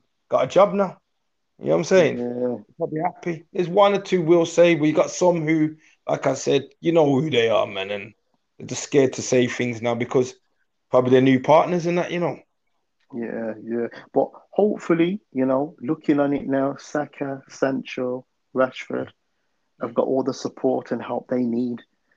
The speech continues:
Speaker 1: Yeah.
Speaker 2: at this moment in time. And, you know,
Speaker 1: Yeah.
Speaker 2: you know, some
Speaker 1: Yeah.
Speaker 2: of them will take it personal, but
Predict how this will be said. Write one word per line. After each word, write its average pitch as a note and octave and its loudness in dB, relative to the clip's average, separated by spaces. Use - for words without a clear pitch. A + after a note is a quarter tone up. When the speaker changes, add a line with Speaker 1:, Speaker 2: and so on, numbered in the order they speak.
Speaker 1:
Yeah. A#2 -10
Speaker 2:
at A2+ -10
this B2 -8
moment B2 0
in A2+ -6
time. A#2+ -4
And, A2+ -8
you A2+ -6
know, B2+ -4
Speaker 1:
Yeah. A#2 -14
Speaker 2:
you C3+ 0
know, A#2+ 2
some D#3 0
Speaker 1:
Yeah. D#3 2
Speaker 2:
of C#3+ -2
them D3 2
will C#3+ -2
take - -4
it - -6
personal, C#3+ -2
but B2 -6